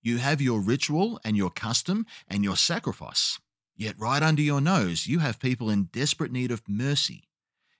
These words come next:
and you refuse to administer it because you won't break your custom to do so."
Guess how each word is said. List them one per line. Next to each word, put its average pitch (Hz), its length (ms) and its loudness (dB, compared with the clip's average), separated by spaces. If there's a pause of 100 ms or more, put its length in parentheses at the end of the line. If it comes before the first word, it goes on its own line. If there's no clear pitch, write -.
and 104 180 2
you 98 120 4
refuse 120 500 0
to 131 120 0
administer 110 520 2
it 67 100 -14 (420)
because 107 280 -4
you 101 100 2
won't 104 340 -2
break 107 240 -4
your 87 120 -4
custom 78 540 -4
to 92 100 -10
do 110 180 0
so." - 200 -2